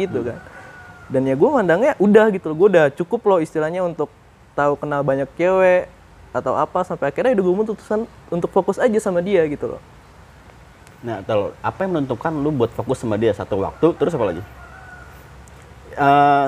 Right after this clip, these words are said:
Speaker 2: sifat baik dia lah menurut lu apa? Kelebihan dia menurut lu?
Speaker 1: Sampai saat ini ya, sampai saat ini ya, sampai
Speaker 2: Sampai
Speaker 1: saat
Speaker 2: saat
Speaker 1: ini,
Speaker 2: ini?
Speaker 1: sampai saat ini, gua mikir ya, kalau gua mikir si-, suatu sisi hal baik dari dia tuh apa gitu, tuh gua masih bingung.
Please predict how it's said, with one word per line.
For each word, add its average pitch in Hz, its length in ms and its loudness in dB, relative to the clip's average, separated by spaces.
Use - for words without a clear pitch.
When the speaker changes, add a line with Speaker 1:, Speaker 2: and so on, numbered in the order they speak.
Speaker 2:
sifat - 340 -6
baik 120 300 -2
dia 165 240 0
lah 156 100 -6
menurut 123 300 -6
lu 156 100 -6
apa? 104 240 -10
Kelebihan 127 540 0
dia 123 160 -2
menurut 110 320 -8
lu? 98 100 -8
Speaker 1:
Sampai 196 560 0
saat 185 400 0
ini 208 400 0
ya, - 80 -8
sampai 190 280 -2
saat 202 240 2
ini 226 280 0
ya, 143 100 -10
sampai 175 280 -4
Speaker 2:
Sampai 196 40 0
Speaker 1:
saat 175 240 4
Speaker 2:
saat - 60 -8
Speaker 1:
ini, 190 260 4
Speaker 2:
ini? - 80 -16
Speaker 1:
sampai 208 320 0
saat 190 240 4
ini, 190 220 0
gua 214 120 4
mikir 233 340 4
ya, 110 180 -2
kalau 175 200 4
gua 196 80 2
mikir 202 240 2
si-, 190 220 -2
suatu 196 420 0
sisi 202 240 -6
hal 190 240 2
baik 180 240 4
dari 175 240 0
dia 208 160 2
tuh - 160 -6
apa 185 320 0
gitu, 185 160 -4
tuh 254 80 -4
gua 269 160 2
masih 220 80 -4
bingung. 170 320 -4